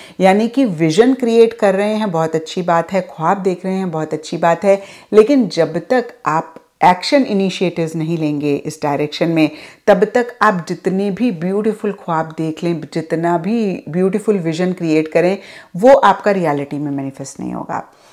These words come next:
तो इस चीज़ का ख्याल रखें। Otherwise, again, a neutral card, कुछ भी ख़राब नहीं होता हुआ दिख रहा है, लेकिन आपकी एनर्जीज बहुत ज़्यादा जगहों पे लगी हुई हैं, यानी कि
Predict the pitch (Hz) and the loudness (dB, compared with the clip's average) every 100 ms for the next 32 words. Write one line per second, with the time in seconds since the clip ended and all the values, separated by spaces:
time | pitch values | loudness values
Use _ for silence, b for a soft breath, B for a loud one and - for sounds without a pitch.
0 | b b 214 202 247 - 196 - 170 - | b b 0 2 -2 -2 -6 -4 -6 -4
1 | 151 147 165 - - 180 170 175 175 175 | -4 -4 -6 -6 -4 -4 -2 -2 -4 -6
2 | - 151 190 208 190 175 160 156 185 196 | -12 -8 -6 -6 -4 -4 -4 -6 -4 -4
3 | 202 175 185 202 B B - 208 202 240 | -2 -2 -2 -4 B B -8 -4 -2 -2
4 | 175 165 170 196 214 196 190 190 196 190 | -2 -2 -2 -2 -4 -4 -2 -2 -2 -4
5 | 190 196 208 220 226 - _ b _ _ | -2 2 2 2 -2 -6 _ b _ _
6 | _ - 190 202 214 165 160 220 208 180 | _ -2 0 2 2 2 2 -2 0 0
7 | 175 180 226 220 B B - 170 208 196 | 0 0 -2 -4 B B -2 6 6 4
8 | 233 277 269 - 208 170 170 - - 175 | 0 0 0 2 4 2 -4 -18 -10 0
9 | 196 185 180 220 202 165 165 165 170 165 | 4 6 6 4 4 0 2 2 2 0
10 | 156 147 160 165 165 170 170 165 175 185 | 0 0 0 0 0 0 2 2 2 -2
11 | 214 214 | -2 -4